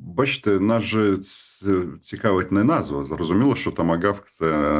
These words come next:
найкращий важіль впливу на Російську фашистську Федерацію, і дуже м-, швидко можна все змінити. Але я просто всім нагадаю, що ще пару років назад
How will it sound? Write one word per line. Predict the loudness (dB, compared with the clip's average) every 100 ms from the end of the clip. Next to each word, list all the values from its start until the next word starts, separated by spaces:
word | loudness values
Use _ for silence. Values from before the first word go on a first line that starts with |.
| 2 2
найкращий | 0 0 0 0 -2 -2
важіль | 0 0 0 -4
впливу | -6 -2 2 2
на | 2 2 0
Російську | -2 -4 -12 -12
фашистську | -12 -10 -10 -12 -14
Федерацію, | -4 0 0 0 -2 -2
і |
дуже | 0 0 0
м-, | -2 -4 -6
швидко | -2 -4 -2 0
можна | 0 0
все | -4 -4
змінити. | -4 0 0 -2 -8 -20 _ _ _ _ -12
Але | -2 0 2 0 -4 -8 -2
я | 0 0
просто | -2 -2 -2 -4 -8 _
всім | -2 0
нагадаю, | 2 2 0 -2 -4
що | -8 -8 -2 -2 -2 -6
ще | -6 -4
пару | 0 2
років | 2 0 -2
назад | -2 0 -2 -2